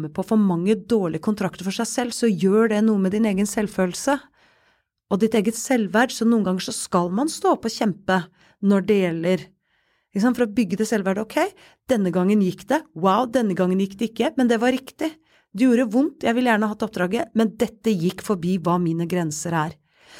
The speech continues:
Så drømmen er jo at andre skal se deg og sette verdi på deg, og det skal kjennes godt.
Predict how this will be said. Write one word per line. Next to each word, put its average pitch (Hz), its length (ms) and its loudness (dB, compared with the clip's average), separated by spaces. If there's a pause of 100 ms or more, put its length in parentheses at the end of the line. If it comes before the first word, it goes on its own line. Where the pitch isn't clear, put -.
(200)
Så - 160 -2
drømmen 208 400 2
er 185 100 4
jo 196 80 6
at 208 100 -8
andre 165 280 2
skal - 180 -4
se - 180 -2 (120)
deg 170 260 2
og 175 60 0
sette 175 240 -6
verdi 170 240 -2
på 156 140 -8
deg, 175 220 0
og 170 120 -4
det 170 100 0
skal 180 160 -8
kjennes 185 300 -6
godt. 285 320 -2